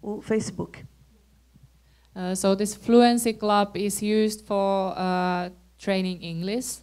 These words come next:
Speaker 2: Um, teacher is giving different kinds of materials and links and exercises for the students.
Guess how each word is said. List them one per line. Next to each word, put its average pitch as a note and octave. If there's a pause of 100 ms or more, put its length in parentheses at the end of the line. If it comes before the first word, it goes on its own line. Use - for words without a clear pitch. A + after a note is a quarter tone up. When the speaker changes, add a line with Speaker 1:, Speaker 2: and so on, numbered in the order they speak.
Speaker 2:
Um, E3+ (360)
teacher G#3+
is F#3+
giving G3+
different G3+
kinds F#3+
of F#3+
materials G3
and F#3
links G3+
and F#3
exercises F3+
for E3
the F3
students. -